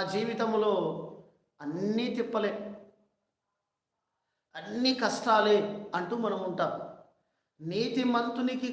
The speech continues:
కలిగినది కొంచెమైనను అది శ్రేష్టం.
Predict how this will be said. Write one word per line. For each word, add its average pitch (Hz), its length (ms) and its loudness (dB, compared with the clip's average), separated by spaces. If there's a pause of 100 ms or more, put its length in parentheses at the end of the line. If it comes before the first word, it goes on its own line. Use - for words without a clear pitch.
కలిగినది 220 540 2 (400)
కొంచెమైనను 202 800 2 (2250)
అది 214 140 0 (100)
శ్రేష్టం. 226 560 2